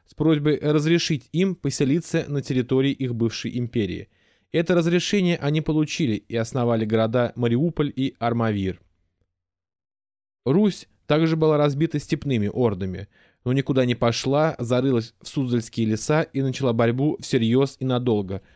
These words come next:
очень всерьез и очень надолго. В результате этой борьбы монгольское население нынешнего С С С Р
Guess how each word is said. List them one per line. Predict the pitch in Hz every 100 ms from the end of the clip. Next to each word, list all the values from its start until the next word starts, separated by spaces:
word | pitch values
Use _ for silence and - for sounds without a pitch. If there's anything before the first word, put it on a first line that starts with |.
| _ _
очень | 165 151 123 110 98
всерьез | - 104 98 95 - _ _ _ _
и | 147
очень | 151 120 101 - 98
надолго. | 95 92 92 82 90 - _ _ _ _
В | 113
результате | 131 151 170 175 160 170
этой | 156 160 160
борьбы | 151 165 160 196 -
монгольское | 131 139 151 160 - -
население | 139 135 151 147 147
нынешнего | 135 156 147 123 - 123 -
С | - -
С | 151 156
С | 143
Р | 190 160